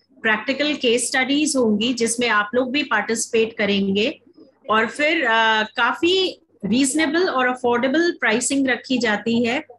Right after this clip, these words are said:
Recordings आपको class की दे दी जाएंगी, Digital certificates दिए जाएंगे और notes शेयर किए जाएंगे।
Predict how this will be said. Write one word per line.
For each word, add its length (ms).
Recordings 680
आपको 380
class 360
की 160
दे 180
दी 180
जाएंगी, 540
Digital 480
certificates 680
दिए 200
जाएंगे 340
और 120
notes 360
शेयर 380
किए 300
जाएंगे। 480